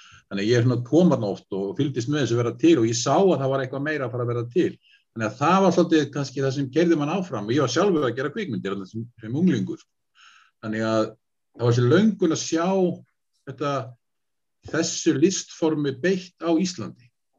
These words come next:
og í íslenskum aðstæðum og í íslen-, íslenskum heimi,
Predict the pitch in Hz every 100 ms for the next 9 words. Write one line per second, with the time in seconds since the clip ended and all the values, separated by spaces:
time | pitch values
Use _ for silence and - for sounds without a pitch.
0 | _ _ _ _ _ _ _ _ _ _
1 | _ - 117 123 180 180 170 - 156 147
2 | 170 - 123 120 127 170 180 139 131 175
3 | - 139 131 127 170 120 -